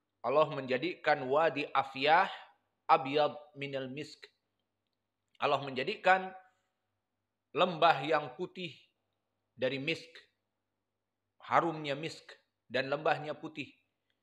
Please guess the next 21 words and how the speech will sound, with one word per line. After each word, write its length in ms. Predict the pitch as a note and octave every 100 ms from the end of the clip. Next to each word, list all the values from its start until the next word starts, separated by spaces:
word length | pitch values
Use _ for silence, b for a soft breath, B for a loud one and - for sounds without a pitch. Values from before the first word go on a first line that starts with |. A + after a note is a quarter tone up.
| _
Dan 160 | A#2+ B2+
di 80 | B2
sini 480 | G3 A3+ G3 F#3+ - _ _ -
rimalul 720 | B2 C3+ D#3+ F3 D3+ C#3+ C3+
kafur. 560 | - C3+ C3 D3+ D#3 - _ _ _ _ _ _ _ G2+
Dari 640 | G#2+ A2+ B2+ D3+ E3 F3+ - _ _ _
rimal, 640 | - C3 B2+ C3+ E3 E3+ E3
pasir 400 | B2+ - D#3+ D#3+
yang 320 | C#3+ C#3 C3+
terbuat 420 | B2+ A#2+ D#3+ D3+ C3+
dari 160 | B2+
kafur, 480 | - C3 B2 F3 D#3+
dan 160 | C#3 C3+
kafur 400 | C3 A#2+ F3 D#3+
warnanya 400 | C#3+ D#3+ E3 D#3+
putih. 320 | F3+ - B2+ _ _ _ _ _ _ _
Dan 160 | A#2+ C3+
Ibnu 240 | B2 C3+
Mas'ud 480 | C3 B2+ E3 E3+ F3+ - _ _
menyebutkan 720 | B2+ B2+ B2 F3 - D#3 C#3+
dengan 560 | C3 C3 D3 F3 F#3